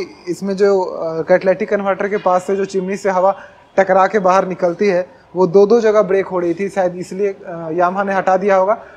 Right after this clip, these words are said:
ऐसे Yamaha की तरफ से इसके बारे में कोई चीज़, ऐसे कोई भी मतलब, अ, कोई बात भी बोली नहीं गई है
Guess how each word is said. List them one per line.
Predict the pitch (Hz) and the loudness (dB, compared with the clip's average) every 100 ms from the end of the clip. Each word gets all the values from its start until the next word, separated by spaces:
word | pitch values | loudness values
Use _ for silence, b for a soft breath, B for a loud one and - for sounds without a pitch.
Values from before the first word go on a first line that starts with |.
| B | B
ऐसे | 185 220 | -2 2
Yamaha | 202 196 226 | 2 2 -2
की | 220 240 | -4 -6
तरफ | 208 196 196 | -2 -2 -2
से | 220 | -2
इसके | 208 196 - 240 | -2 -6 -8 -6
बारे | 220 180 185 | -2 0 -2
में | 190 | -4
कोई | 190 185 190 | -6 -6 -4
चीज़, | 202 190 | -6 -6
ऐसे | 175 185 | -6 -6
कोई | 190 208 214 | -6 -2 -2
भी | 190 214 | -2 -8
मतलब, | 190 202 196 165 | -6 -4 -4 -6
अ, | 160 156 156 151 | -14 -12 -12 -8
कोई | - 190 | -4 0
बात | 196 190 190 | 2 0 -2
भी | 196 | -14
बोली | 196 170 180 | -12 -8 -8
नहीं | 175 160 | -8 -8
गई | 156 147 | -8 -8
है | 170 | -8